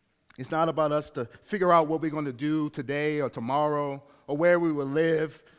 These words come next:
where will we be next year, and how much money we will make. It's about seeing ourselves united to Jesus Christ. He is in you, Christian, and you are inside of him.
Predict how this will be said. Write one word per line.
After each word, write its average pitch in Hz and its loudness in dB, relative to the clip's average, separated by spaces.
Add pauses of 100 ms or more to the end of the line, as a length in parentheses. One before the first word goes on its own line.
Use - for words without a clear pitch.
where 208 4
will 190 4
we 160 0
be 175 -2
next 170 -2
year, 175 0 (800)
and 160 -6
how 214 4
much 196 0
money 190 0
we 190 0
will 180 0
make. 185 -2 (960)
It's 147 -6
about 165 0
seeing 190 -4
ourselves 151 -2
united 143 -2
to 123 -14
Jesus 120 -8
Christ. 104 -10 (2250)
He 190 -8
is 143 -4
in 170 -4
you, 135 -6
Christian, 135 -10 (1200)
and 160 -4
you 190 -4
are 165 0
inside 160 -4
of 147 -10
him. 156 -10